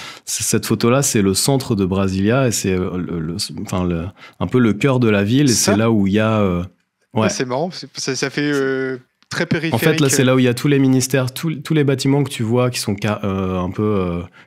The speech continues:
Speaker 1: cubiques, là, euh, au fond, c'est des ministères. Et au fond,
Speaker 2: Ok.
Speaker 1: euh, c'est, euh, je crois, le, le Parlement. Euh, et on voit la, le, une église aussi qui a été construite par Niemeyer.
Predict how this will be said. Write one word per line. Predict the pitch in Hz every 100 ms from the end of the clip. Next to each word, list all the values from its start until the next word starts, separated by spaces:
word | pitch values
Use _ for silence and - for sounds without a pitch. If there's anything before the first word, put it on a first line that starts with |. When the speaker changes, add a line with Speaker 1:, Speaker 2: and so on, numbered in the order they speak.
| -
Speaker 1:
cubiques, | 117 113 120
là, | 101 92
euh, | 87 85 85 80 104
au | 101
fond, | - 139 170
c'est | - 110
des | 92 95
ministères. | 101 117 120 - 104 104 - - - - -
Et | 104
au | 107
fond, | 104 151 151 160
Speaker 2:
Ok. | -
Speaker 1:
euh, | 107 101
c'est, | - 127 135
euh, | 104
je | 101
crois, | - 127
le, | 107 98
le | 92
Parlement. | 101 113 110 104 104 - - - - -
Euh, | 90 87 90 87 95
et | 98 98 95
on | 95 98
voit | 95 104 107
la, | 98 90 87 85 87 - _ _ _ _ -
le, | 98 92 87 90 90 -
une | 98 95
église | 101 101 117 127
aussi | 98 - 117
qui | 101
a |
été | 87 -
construite | - - -
par | 95
Niemeyer. | 92 92 92 98